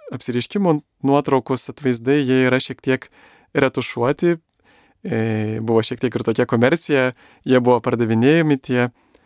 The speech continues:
tos nuotraukos. Jos yra tikros, bet jos buvo, na, tokios paryškintos, paryškintas mergelės Marijos siluetas. E, bet visgi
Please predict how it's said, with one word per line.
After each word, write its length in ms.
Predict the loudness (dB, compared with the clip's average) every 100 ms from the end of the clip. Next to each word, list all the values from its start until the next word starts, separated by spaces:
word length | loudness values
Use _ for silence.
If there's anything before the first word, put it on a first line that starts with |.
| _ _ -10
tos 200 | -6 -4
nuotraukos. 680 | 0 0 0 -2 0 -4 -6 -14 _ _ 0
Jos 220 | 0 0
yra 100 | -4
tikros, 320 | 0 2 2
bet 240 | 2 0
jos 240 | 2 0 -2
buvo, 240 | -4 0 0
na, 100 | 0
tokios 480 | 0 -2 -2 -4 -10 _ _ _ _
paryškintos, 640 | 0 2 0 -2 -6 -6 -6
paryškintas 640 | -4 -2 -2 -4 -6 -8 -8
mergelės 440 | -4 -2 -2 -4 -6
Marijos 400 | 0 2 2 -4 _ _ _ _
siluetas. 640 | -8 -2 0 0 -2 -6 -8 _ _ _ _ _ _ _ _ _
E, 400 | -10 -6 -4 -4 -8 _
bet 240 | -2 0
visgi 480 | 0 0 2 2 2